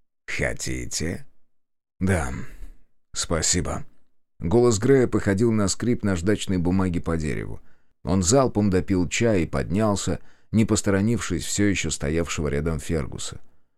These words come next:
Тот находился так близко, что Грей задел его плечом и удивлённо заметил,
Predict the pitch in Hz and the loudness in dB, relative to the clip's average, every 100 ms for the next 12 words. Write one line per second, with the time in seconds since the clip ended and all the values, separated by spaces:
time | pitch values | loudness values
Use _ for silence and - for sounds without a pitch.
0 | _ 123 113 113 101 98 104 - 95 101 | _ 2 4 2 2 2 2 0 0 0
1 | 95 101 123 113 90 - 92 90 104 98 | 2 4 4 4 -2 0 -2 2 2 2
2 | 98 92 95 95 92 98 104 - 131 110 | 0 2 2 2 0 0 0 2 2 4
3 | 95 92 104 127 117 104 110 135 - 107 | 2 2 2 2 2 2 2 2 0 0
4 | 104 | -2